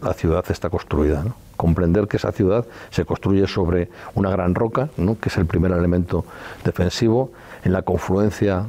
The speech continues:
histórica de dos ríos, ¿no? Del Valder-, Valderadue y del, y del Duero, ¿no? Que generan una vega agrícola, eh, espectacular, ¿no? Y esa comprensión que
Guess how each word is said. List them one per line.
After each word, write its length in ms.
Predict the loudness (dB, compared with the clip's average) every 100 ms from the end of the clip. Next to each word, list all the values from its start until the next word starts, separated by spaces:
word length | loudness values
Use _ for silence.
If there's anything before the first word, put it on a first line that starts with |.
| -6
histórica 600 | -4 -2 0 0 2 0
de 120 | 2 2
dos 160 | 2
ríos, 320 | 2 2 2
¿no? 180 | 2 2
Del 260 | 2 4 2
Valder-, 380 | 2 2 2 0
Valderadue 760 | 2 2 2 2 2 2 2 2
y 60 | 4
del, 380 | 2 2 0 0
y 60 | 0
del 160 | 2
Duero, 320 | 2 2 0 -4 -4
¿no? 160 | -4 -6 -20 -20 -20 -8
Que 120 | -6
generan 340 | 0 0 2 2
una 140 | 2
vega 180 | 2 2
agrícola, 480 | 2 2 2 0 -2 -8 -18 -18 -4
eh, 200 | -2 0 -2
espectacular, 760 | -4 -8 -2 -4 0 0 0
¿no? 160 | -2 -2
Y 100 | -2
esa 280 | -2 -2 -4 -2
comprensión 640 | 0 2 2 0 2 0 0
que 240 | -2